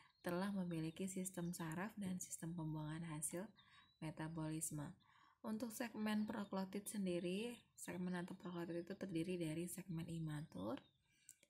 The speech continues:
di mana, eh, alat reproduksi jantan belum bisa dibedakan dengan organ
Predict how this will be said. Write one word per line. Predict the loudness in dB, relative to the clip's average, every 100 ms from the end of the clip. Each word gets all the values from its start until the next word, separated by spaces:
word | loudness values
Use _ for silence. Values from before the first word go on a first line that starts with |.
| _
di | 2
mana, | 4 4 4 4 2 0 -2 -6 0
eh, | 2 2 0 -2 0
alat | 0 0
reproduksi | 0 -2 0 2 2 0 0
jantan | 2 2 0 0 0 4
belum | 4 4
bisa | 2 0 0
dibedakan | 2 2 0 0 0 0
dengan | 2 0 -2 -6 -20 -20 -20 -14 -4
organ | -2 0 0 0